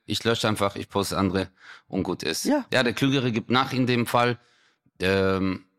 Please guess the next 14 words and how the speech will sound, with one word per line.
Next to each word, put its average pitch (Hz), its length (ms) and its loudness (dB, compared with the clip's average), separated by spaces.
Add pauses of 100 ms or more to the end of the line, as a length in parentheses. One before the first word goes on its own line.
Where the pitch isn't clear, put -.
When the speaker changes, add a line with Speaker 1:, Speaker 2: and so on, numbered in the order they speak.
(260)
Speaker 1:
aber 98 280 0
wiederum 117 440 2 (120)
wirklich 117 460 -2
traurig, 123 640 0
in 104 120 0
welche 104 240 -2
Richtung 107 360 0
es, - 180 -6
äh, 95 360 0
sich 92 320 -4
manchmal 101 400 0
entwickelt 98 480 -4
und 98 260 0
wie 104 320 0